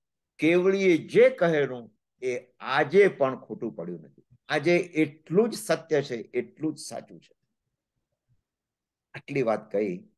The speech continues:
અને હું મારા વક્તવ્યનો વિરામ આપું છું, પણ સાથે સાથે મને બે શબ્દો એટલા જ કહેવા છે. પહેલા તો એ કે ભગવાનની આજ્ઞા વિરુદ્ધ કંઈ પણ કહેવાયું હોય તો હું ત્રિવિધે ત્રિવિધે ક્ષમા માંગુ છું,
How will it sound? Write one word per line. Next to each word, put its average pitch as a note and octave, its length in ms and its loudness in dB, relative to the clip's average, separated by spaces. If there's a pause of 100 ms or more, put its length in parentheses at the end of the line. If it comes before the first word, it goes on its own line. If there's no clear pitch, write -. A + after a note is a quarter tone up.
(380)
અને A2 540 -6 (220)
હું F#2+ 400 -10 (1800)
મારા A2 200 4
વક્તવ્યનો A2 600 0
વિરામ A2 340 0
આપું F#2+ 360 -6
છું, G2+ 180 -10
પણ G#2+ 160 -2
સાથે G#2+ 360 0
સાથે G#2+ 320 2
મને G2 220 -4
બે G2 180 0
શબ્દો G2 400 -4
એટલા G2+ 260 -4
જ - 160 -12
કહેવા G2+ 260 2
છે. - 260 -10 (880)
પહેલા A#2 240 4
તો B2+ 160 0
એ B2+ 120 6
કે A2 140 2
ભગવાનની A2+ 520 -2
આજ્ઞા G#2 300 0
વિરુદ્ધ G#2 380 -4
કંઈ B2+ 180 2
પણ B2 220 -2
કહેવાયું G2 360 2
હોય E2+ 280 -6 (500)
તો F#2 60 -2
હું F2+ 220 0
ત્રિવિધે G2+ 380 2
ત્રિવિધે F2 340 -4
ક્ષમા F2+ 340 -6
માંગુ F#2+ 280 -4
છું, A2 420 -14